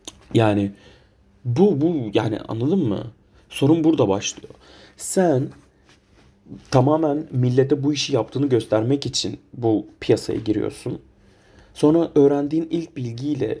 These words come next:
yarım yamalak öğrendiğin ilk bilgiyi yine senin gibi olmak için çaba gösteren,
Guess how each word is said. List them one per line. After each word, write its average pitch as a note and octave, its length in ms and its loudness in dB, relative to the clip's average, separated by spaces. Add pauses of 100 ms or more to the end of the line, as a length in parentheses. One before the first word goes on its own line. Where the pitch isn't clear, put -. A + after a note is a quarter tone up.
yarım A#2+ 440 2
yamalak G2+ 360 0
öğrendiğin A2 440 -2
ilk D3+ 240 -6
bilgiyi B2+ 520 -4 (760)
yine D#3+ 160 4
senin E3 360 0
gibi D#3 160 -2
olmak D3 460 0
için C3+ 200 -6
çaba C3+ 260 -2
gösteren, A2 540 -2